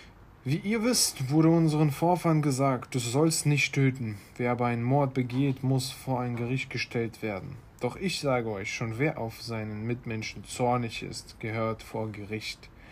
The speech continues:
Wer zu ihm sagt, du Schwachkopf, der gehört vor den Hohen Rat. Und wer ihn verflucht,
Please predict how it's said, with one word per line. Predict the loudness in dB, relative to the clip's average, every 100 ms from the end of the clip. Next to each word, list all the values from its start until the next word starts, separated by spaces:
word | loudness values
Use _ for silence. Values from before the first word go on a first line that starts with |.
| -20 0
Wer | 2 2
zu | 2
ihm | 2 2
sagt, | 4 4 2 -2
du | -2
Schwachkopf, | -2 -2 0 0 -2 -4 -2 -2 -4 -16 -20 -18 -18 -4
der | 0 2
gehört | 2 0 2 2 2
vor | -2 -2 2 2
den | 2 0 2
Hohen | 4 6 4
Rat. | 0 0 0 -2 -8
Und | -4
wer | -2 -2
ihn | -4
verflucht, | -6 -10 -12 0 4 4 4 0 -8